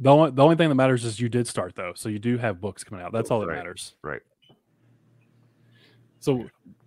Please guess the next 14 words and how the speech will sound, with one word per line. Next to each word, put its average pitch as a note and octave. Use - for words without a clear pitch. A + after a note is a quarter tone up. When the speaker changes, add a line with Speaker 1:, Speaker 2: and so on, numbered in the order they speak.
Speaker 1:
with, C3
uh, C3
people E3
who C#3+
are B2
new C3
to -
your A#2
work, G#2
would A#2+
you A#2+
recommend A#2+
them A2+
s-, -